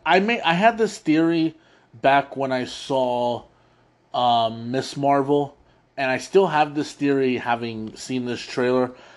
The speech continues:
I personally believe that the bangle that, uh, Miss Marvel has around her wri-, wrist, I have a feeling that that is somehow tied into whatever's going on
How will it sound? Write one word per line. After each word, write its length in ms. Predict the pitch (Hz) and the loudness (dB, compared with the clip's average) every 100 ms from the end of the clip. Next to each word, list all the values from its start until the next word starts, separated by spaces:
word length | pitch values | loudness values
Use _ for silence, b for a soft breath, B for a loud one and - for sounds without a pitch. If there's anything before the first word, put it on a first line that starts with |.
| B B 156 | B B 2
I 480 | 160 190 214 160 - - - | 2 2 -2 -6 -14 -20 -12
personally 460 | - 170 165 175 170 | 2 2 2 0 0
believe 560 | 151 135 131 135 147 - B B B | 2 2 2 0 -2 -6 B B B
that 320 | 127 131 123 | 2 2 2
the 80 | 131 | -4
bangle 600 | 113 127 135 143 147 139 | 0 0 0 2 2 2
that, 360 | 127 120 117 - _ | 2 0 0 -6 _
uh, 260 | 127 120 113 | -4 -2 -4
Miss 300 | 123 131 127 | -6 -8 -4
Marvel 380 | 127 131 131 123 | 2 2 2 -2
has 400 | 123 117 123 117 | 0 2 2 0
around 380 | 113 117 117 120 | -6 0 0 0
her 120 | 120 | -4
wri-, 400 | 110 110 127 131 | -2 0 0 -2
wrist, 520 | 120 123 131 139 - - B B B - | -6 -2 0 -2 -12 -20 B B B -2
I 160 | 139 170 | 2 4
have 200 | 190 185 | 4 2
a 60 | |
feeling 380 | 175 151 147 143 | -2 -4 -4 -4
that 180 | 127 120 | -6 0
that 240 | 123 127 | 0 0
is 100 | 127 | -2
somehow 520 | - 127 123 123 117 113 | -4 -4 -2 0 -2 -2
tied 440 | - 113 117 113 | -8 -4 -4 -4
into 480 | 113 113 110 - 113 | -6 -8 -10 -6 -4
whatever's 500 | 110 113 117 127 117 | 0 0 2 0 -2
going 300 | 117 117 110 | -2 -2 -2
on 300 | 107 107 | -4 -4